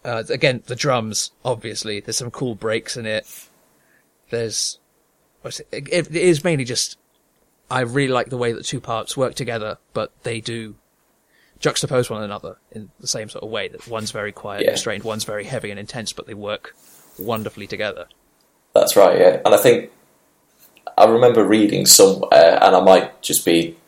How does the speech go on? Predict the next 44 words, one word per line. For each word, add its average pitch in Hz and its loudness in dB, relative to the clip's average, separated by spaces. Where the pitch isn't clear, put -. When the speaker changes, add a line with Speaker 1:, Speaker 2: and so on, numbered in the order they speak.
Speaker 2:
paraphrasing 85 4
beyond 85 2
all 85 4
recognition - -2
at - -2
this - -2
point, - 0
that 95 2
when 101 8
they 95 6
were 90 6
naming 92 4
these 87 0
two - 2
songs, 90 4
they - 6
were - 4
saying, 85 4
"Well, 90 8
Mars 87 6
is 90 -2
normally 85 0
sort 82 0
of - -8
this - 2
more, 85 4
well, - 2
in 85 0
mythology, 90 4
it's - -2
the 90 0
god 87 6
of - -2
war." - 4
Speaker 1:
Yeah. 135 -4
Speaker 2:
So - 4
to 98 4
have 95 4
it 90 2
be 90 0
this 87 0
really 87 4
calm 85 2
song 85 2